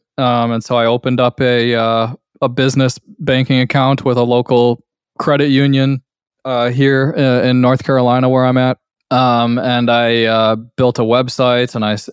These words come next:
got it set up with PayPal to, to accept, um, p-, you know, credit cards.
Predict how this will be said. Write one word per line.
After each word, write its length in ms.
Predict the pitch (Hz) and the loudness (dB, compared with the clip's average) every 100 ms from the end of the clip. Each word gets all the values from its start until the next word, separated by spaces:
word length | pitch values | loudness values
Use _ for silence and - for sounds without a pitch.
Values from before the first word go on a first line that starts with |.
| 135 | -4
got 200 | 113 113 | -2 -2
it 80 | 98 | -2
set 220 | 131 117 | -2 0
up 180 | 113 - | 0 -2
with 160 | 104 | -4
PayPal 640 | - 131 127 135 120 120 120 | -2 -2 0 0 0 2 0
to, 280 | - 110 104 | -2 0 -2
to 160 | - 113 | -2 -4
accept, 480 | 101 123 113 - - | -2 -4 -4 -6 -8
um, 500 | 135 113 110 110 117 - _ | -2 0 0 0 -2 -6 _
p-, 100 | - 135 | -4 -2
you 260 | 123 120 | -2 -2
know, 140 | 107 127 | -4 -4
credit 300 | 135 127 127 | 0 0 0
cards. 580 | 131 123 123 123 - | 0 0 0 -4 -14